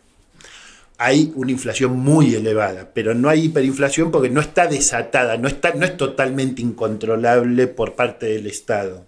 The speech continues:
Ahora, antes, ¿cómo era? Ibas al supermercado, este, y cada vez te ibas indignado o indignada del supermercado porque la cuenta era increíble.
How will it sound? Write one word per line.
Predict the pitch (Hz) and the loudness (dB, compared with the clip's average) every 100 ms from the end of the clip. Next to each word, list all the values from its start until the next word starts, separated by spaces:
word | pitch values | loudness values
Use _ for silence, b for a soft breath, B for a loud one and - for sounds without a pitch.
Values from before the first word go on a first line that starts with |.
| - | -8
Ahora, | 131 135 139 120 101 90 b b b b - | 0 2 2 0 -2 -12 b b b b -4
antes, | 196 262 262 202 202 | -2 -2 -2 -2 0
¿cómo | 180 170 139 | -4 -2 -2
era? | 120 113 117 - | -2 -4 -6 -4
Ibas | 196 214 156 120 135 147 - - _ _ _ _ _ _ _ | -2 2 2 2 0 -2 -8 -10 _ _ _ _ _ _ _
al | 123 120 | -6 -4
supermercado, | 135 123 135 143 156 160 175 143 135 147 160 - - _ _ _ _ _ - | -4 0 0 2 -2 0 0 2 0 0 -4 -10 -18 _ _ _ _ _ -8
este, | 131 120 - 120 120 - | -6 -6 -10 -10 -10 -10
y | 208 196 196 214 247 _ _ | -4 -2 0 -2 -6 _ _
cada | 185 196 190 | 2 4 4
vez | 180 185 185 - | 6 6 4 2
te | 180 | 2
ibas | 131 156 151 - | 4 4 2 0
indignado | 202 233 220 214 185 190 180 151 156 175 - | 0 2 4 2 2 2 4 4 4 2 2
o | 120 | 0
indignada | 120 139 165 170 160 143 | 2 2 4 4 6 6
del | 151 | 4
supermercado | 170 160 170 185 185 180 220 220 | 4 4 4 4 2 4 6 4
porque | 120 110 117 | -2 -8 -4
la | 117 117 | -4 0
cuenta | 139 151 160 151 | 2 4 4 6
era | 139 147 185 185 | 6 6 4 2
increíble. | - 160 156 139 123 120 104 92 95 | 2 2 2 2 2 2 -2 -8 -12